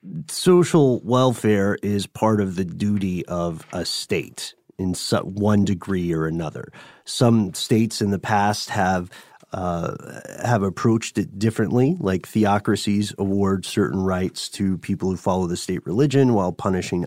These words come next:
others. Uh, there have been more nationalistic states, you know, that only grant certain rights to certain ethnicities. But if you look at every state,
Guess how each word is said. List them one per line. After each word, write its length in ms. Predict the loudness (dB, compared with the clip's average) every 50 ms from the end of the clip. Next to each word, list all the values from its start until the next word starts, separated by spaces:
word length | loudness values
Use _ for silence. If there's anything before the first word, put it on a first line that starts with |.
| -2
others. 480 | 0 2 4 4 4 4 4 2 0 -4 -10 -16 -20 -20 -20 -20 -14 -8 -4
Uh, 240 | -2 0 0 0 0
there 220 | 0 0 2 0
have 100 | 0 0
been 400 | -2 -2 -2 -2 0 0 -2 -2 -2
more 160 | -2 -2 -2
nationalistic 800 | -2 -2 -2 -4 -4 -4 -4 0 2 2 2 2 2 0 -2 -2
states, 560 | -2 -2 0 0 0 0 -2 -6 -10 -10 -10 -6
you 140 | -2 0 0
know, 220 | 2 2 2 2
that 220 | 0 0 -2 -2 -2
only 480 | -2 -2 0 0 0 0 0 -2 -2 -4 -8 -14 -20 -20 _ _
grant 360 | -2 0 2 2 2 0 -2 -4
certain 380 | -2 2 2 2 2 0 -2
rights 460 | 0 0 0 0 0 -2 -4 -6 -8 -6
to 120 | -4 -4
certain 320 | -4 -2 -2 -2 -2 -2 -4
ethnicities. 840 | -6 -4 0 4 4 4 4 4 2 2 2 4 2 2 0 -2 -6 -16 -20 -20 -20 -20 _ -4 0
But 240 | 2 4 4 2 2
if 260 | 2 2 2 2 2
you 140 | 2 4 4
look 480 | 4 4 4 4 4 6 6 4 4 2
at 340 | -2 0 2 2 2 2 0 0
every 480 | 2 2 2 2 2 2 4 4 2
state, 540 | 2 -2 -2 2 2 4 4 2 -2 -6 -14